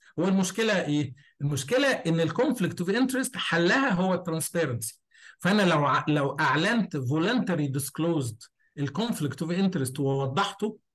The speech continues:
حليت المشكلة. بمعنى إيه؟ بمعنى أنا مثلًا طبيب وأنا عضو مجلس إدارة، بس باخد، آه، آه،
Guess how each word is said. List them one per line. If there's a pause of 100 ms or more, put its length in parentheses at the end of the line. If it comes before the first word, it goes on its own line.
(340)
حليت
المشكلة. (540)
بمعنى
إيه؟ (840)
بمعنى
أنا
مثلًا
طبيب (340)
وأنا (100)
عضو
مجلس
إدارة، (340)
بس
باخد، (180)
آه،
آه،